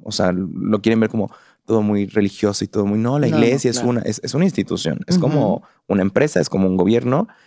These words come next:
Speaker 1: eh, dirigida por hombres que
Speaker 2: Ujú.
Speaker 1: usan, eh,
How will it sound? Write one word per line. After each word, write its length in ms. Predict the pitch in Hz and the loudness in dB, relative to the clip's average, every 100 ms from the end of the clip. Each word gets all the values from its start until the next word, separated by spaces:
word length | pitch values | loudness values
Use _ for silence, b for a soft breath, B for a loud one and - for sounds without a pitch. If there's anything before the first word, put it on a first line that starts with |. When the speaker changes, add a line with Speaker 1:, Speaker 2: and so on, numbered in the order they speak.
| b - | b -4
Speaker 1:
eh, 260 | - 104 98 | -2 -2 0
dirigida 440 | 98 101 107 110 | -2 0 -2 -2
por 240 | - 104 | 0 0
hombres 560 | 90 92 98 104 180 - | 2 4 4 2 0 -4
que 80 | - 170 143 | 0 2 2
Speaker 2:
Ujú. 640 | 147 135 123 123 135 214 - - _ | 0 0 -2 -4 -4 -6 -8 -14 _
Speaker 1:
usan, 840 | 101 101 107 107 110 113 110 87 76 | -2 0 0 2 2 2 2 0 -4
eh, 240 | 64 - | -6 -10